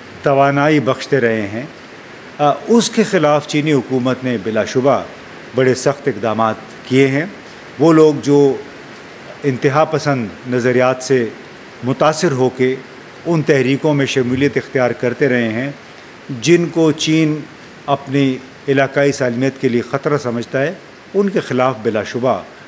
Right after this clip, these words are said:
कार्रवाइयाँ हुई हैं। इन्हीं कार्रवाइयों को मगरबी ज़राए इबलाग ने, अ,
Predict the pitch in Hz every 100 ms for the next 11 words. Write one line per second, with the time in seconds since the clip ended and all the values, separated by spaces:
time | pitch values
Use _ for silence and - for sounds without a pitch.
0 | - - - 123 110 113 113 110 104 -
1 | 131 147 143 139 - - - - 196 208
2 | 190 170 151 139 147 156 - 147 131 131
3 | 147 139 123 123 120 110 117 120 117 127
4 | 117 98 - - - - - - 120